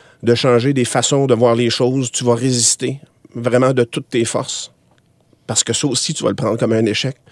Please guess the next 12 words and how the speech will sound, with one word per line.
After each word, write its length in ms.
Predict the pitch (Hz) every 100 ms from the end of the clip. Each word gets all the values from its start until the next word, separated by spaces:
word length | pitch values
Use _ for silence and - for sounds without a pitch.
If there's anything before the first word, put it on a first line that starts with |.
| - - - - - - _ _ _ _
Mais 100 | 113
finalement, 440 | 110 131 127 117 131
euh, 360 | 143 139 107 117 - _ _ _ _ _ _ _ _ _ _ _ _ -
ben, 200 | 123 120
je 60 | -
suis 160 | -
là, 160 | 131 107
là, 100 | 110 - _ _ _ _ _ _ _ _ _ _ _ _ -
en 120 | 110
train 180 | 101 123
de 60 | -
consulter. 640 | 123 120 127 - -